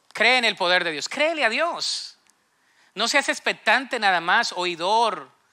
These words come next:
Sé un hacedor. Entra, entra en esto de la vida cristiana. Toma las cosas espirituales en serio en este año.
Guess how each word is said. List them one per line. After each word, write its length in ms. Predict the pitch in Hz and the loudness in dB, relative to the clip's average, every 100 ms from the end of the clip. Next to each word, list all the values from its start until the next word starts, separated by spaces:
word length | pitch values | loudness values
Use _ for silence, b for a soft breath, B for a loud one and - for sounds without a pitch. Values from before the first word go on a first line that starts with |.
| b b _ | b b _
Sé 180 | - 220 | -6 -4
un 100 | 247 | -2
hacedor. 500 | 247 208 170 220 196 | -2 -2 -2 -2 0
Entra, 640 | 214 285 254 196 123 - B B B | -2 -2 0 2 2 -2 B B B
entra 480 | 233 277 - 175 156 | -10 -10 -8 -6 -4
en 80 | |
esto 280 | 196 220 226 | -4 -4 -4
de 80 | 185 | -4
la 80 | 165 | -4
vida 200 | 175 185 | -4 -6
cristiana. 520 | 170 - 165 135 123 b b b - | -8 -8 -8 -8 -14 b b b -8
Toma 180 | 233 285 | -4 0
las 140 | 208 | 0
cosas 300 | 233 233 240 | -2 -2 -4
espirituales 580 | 220 208 170 185 240 208 | -4 -6 -4 -2 -4 -6
en 80 | 160 | -10
serio 460 | - 240 156 165 | -8 -6 -6 -8
en 80 | 143 | -8
este 260 | 156 - 151 | -10 -6 -4
año. 340 | 135 120 | -4 -8